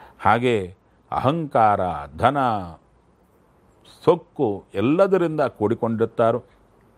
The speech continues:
ಅಸುರ ಸ್ವಭಾವವನ್ನು ಪಡೆದಿರುತ್ತಾರೋ, ದೈವಿ ಸ್ವಭಾವ, ಒಳ್ಳೆ ಸಜ್ಜನ ಸ್ವಭಾವ ಯಾರಿಗಿರಲ್ಲವೋ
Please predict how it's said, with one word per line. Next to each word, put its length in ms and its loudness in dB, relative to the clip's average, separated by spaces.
ಅಸುರ 360 4
ಸ್ವಭಾವವನ್ನು 640 2
ಪಡೆದಿರುತ್ತಾರೋ, 800 -2
ದೈವಿ 320 4
ಸ್ವಭಾವ, 420 2
ಒಳ್ಳೆ 340 2
ಸಜ್ಜನ 460 0
ಸ್ವಭಾವ 580 2
ಯಾರಿಗಿರಲ್ಲವೋ 880 2